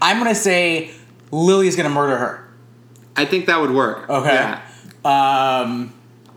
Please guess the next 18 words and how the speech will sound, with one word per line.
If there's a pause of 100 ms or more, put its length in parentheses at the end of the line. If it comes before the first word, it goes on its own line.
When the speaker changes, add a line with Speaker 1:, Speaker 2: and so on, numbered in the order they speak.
(640)
Speaker 1:
and
then (560)
Speaker 2:
I
mean,
honestly,
it's
between, (840)
well,
th-,
then
I
think
Charlie
goes,
'cause
I
think
just,